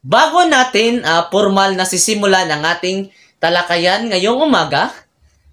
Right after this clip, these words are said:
may ipapabasa muna ako sa inyong talata at suriing mabuti ang aking ibibigayng talata sa inyo. Naintindihan nyo ba, mga bata?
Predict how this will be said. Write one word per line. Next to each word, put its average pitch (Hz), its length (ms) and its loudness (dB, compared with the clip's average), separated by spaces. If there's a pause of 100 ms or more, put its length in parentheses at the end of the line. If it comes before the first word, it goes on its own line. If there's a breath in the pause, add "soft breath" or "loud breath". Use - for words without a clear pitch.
(140)
may 311 440 0
ipapabasa 208 680 2
muna 196 320 0
ako 202 160 -2
sa 202 200 0
inyong 196 400 -2 (200)
talata 226 640 -2 (640 loud breath)
at 220 160 -2
suriing 269 680 0
mabuti 240 680 0 (240)
ang 190 320 0 (480)
aking 190 480 -4
ibibigayng 180 640 0
talata 156 480 0
sa 139 160 -4
inyo. 147 400 -4 (640)
Naintindihan 254 920 0
nyo 190 160 -2
ba, 233 200 2
mga 170 240 -2
bata? 143 300 0